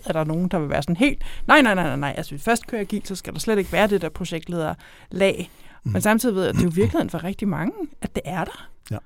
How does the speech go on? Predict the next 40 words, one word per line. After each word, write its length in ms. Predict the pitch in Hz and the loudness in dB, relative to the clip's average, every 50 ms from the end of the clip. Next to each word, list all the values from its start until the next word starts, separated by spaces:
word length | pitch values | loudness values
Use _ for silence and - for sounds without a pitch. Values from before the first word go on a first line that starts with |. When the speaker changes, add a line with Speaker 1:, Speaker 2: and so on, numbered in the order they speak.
| - - - - - - | -14 -20 -20 -20 -12 -4
Speaker 1:
Og 80 | - 185 | -2 0
hvad 140 | 175 208 208 | 2 2 2
i 100 | 202 208 | 4 2
alverden 520 | 196 180 - 165 175 - - 349 359 311 | 2 2 0 -2 -6 -6 -4 -4 -2 -2
gør 160 | - 180 160 | 0 2 2
man 200 | 170 240 294 269 | 2 2 0 0
så? 180 | - - 262 269 - - - - - - - - - - - - - | 0 0 -2 -2 -2 -4 -12 -20 -20 -20 -20 -20 -20 -20 -20 0 4
Speaker 2:
Jamen, 120 | 147 151 147 | 6 8 8
jeg 80 | 139 | 8
synes 220 | - - 196 147 - | 8 8 8 8 8
ikke 140 | 226 - | 6 6
nødvendigvis, 440 | 208 185 175 190 190 190 185 196 180 | 8 8 10 8 8 8 6 6 8
det 200 | - 160 135 143 | 8 8 10 10
ene 120 | 175 202 180 | 10 10 10
udelukker 440 | 139 139 165 196 180 147 151 165 | 12 10 10 10 10 8 6 4
det 100 | 160 156 | 2 2
andet. 280 | 135 113 101 123 180 160 - 294 330 - - - - - - - | 2 2 2 2 2 2 2 0 -4 -4 -8 -14 -16 -16 0 6
Speaker 1:
Mm. 60 | 160 151 | 8 8
Speaker 2:
Øhm, 560 | 143 135 131 123 123 123 120 123 123 131 139 | 10 10 10 8 8 6 6 6 6 4 4
som, 240 | - - 147 147 147 | 6 4 4 4 4
som 200 | - 151 139 131 | 6 6 6 6
sagt, 360 | - 151 147 156 - - - - - | 6 4 4 4 2 -2 -8 -4 -2
det, 160 | 165 147 - | -2 0 4
det 160 | 151 156 143 165 | 4 6 8 8
er 60 | 165 | 8
et 40 | 165 | 8
eller 140 | 170 170 | 8 8
andet 100 | 165 160 | 8 8
med, 140 | 156 156 147 | 8 8 8
hvad 120 | 131 143 143 | 8 6 6
er 40 | |
det 120 | 147 160 - | 6 4 4
for 80 | - | 4
et 160 | 143 131 131 131 | 2 2 2 2
mandat, 540 | 117 117 117 117 117 - 135 147 147 151 | 2 4 4 4 4 4 4 4 4 2
og 60 | 147 135 | 2 2
hvad 120 | 139 139 | 2 2
for 100 | - 156 | 2 2
et 120 | 135 120 | 2 2
scope, 840 | - - - - - - - - - - - 135 127 135 - - - | 0 -2 -2 -2 -2 -4 -4 -4 -4 0 4 6 8 8 6 6 2